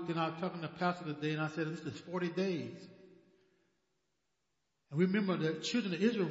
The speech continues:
walked through the wisdom, wilderness, wilderness for forty what, years?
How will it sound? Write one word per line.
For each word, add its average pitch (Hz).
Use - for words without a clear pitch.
walked 165
through 165
the 151
wisdom, 160
wilderness, 165
wilderness 180
for 135
forty 147
what, 147
years? 160